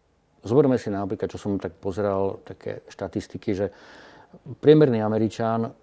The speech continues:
dnes je desať hodín na internete. Alebo Brit nejakých deväť. Keď si zoberieme iPhone, tak plus minus také sú štatistiky, že, eh,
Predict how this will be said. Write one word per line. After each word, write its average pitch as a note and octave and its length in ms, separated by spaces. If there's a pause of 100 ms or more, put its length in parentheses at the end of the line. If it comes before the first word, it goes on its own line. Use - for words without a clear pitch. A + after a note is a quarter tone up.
(200)
dnes G#2+ 720 (320)
je G#2 400
desať G2 400
hodín G2 480 (400)
na G2 160
internete. F#2 560 (1500)
Alebo G#2 300
Brit A2+ 320
nejakých G#2+ 340
deväť. F#2+ 300 (920)
Keď B2 100
si C#3+ 140
zoberieme B2+ 880
iPhone, G#2 400
tak - 320
plus G#2+ 240
minus G#2+ 180
také G#2 220
sú G#2 160
štatistiky, G2+ 580
že, G2 400
eh, F#2+ 640